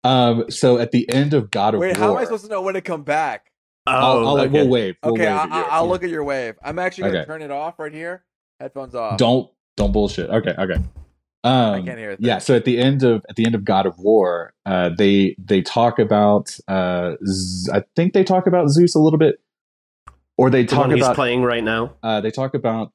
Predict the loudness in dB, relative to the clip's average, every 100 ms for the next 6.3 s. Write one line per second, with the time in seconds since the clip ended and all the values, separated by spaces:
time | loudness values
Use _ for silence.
0 | -12 -8 -6 -8 -10 -12 _ -20 _ -12
1 | -8 -8 -8 -10 -12 _ _ 0 0 2
2 | 2 4 4 0 0 -4 -6 -10 -10 -8
3 | -2 0 0 -2 -10 -20 -20 _ _ 0
4 | 2 2 -2 0 2 2 0 -2 -2 -2
5 | -6 -4 -4 -6 -6 -8 -2 -2 -2 -4
6 | -4 -2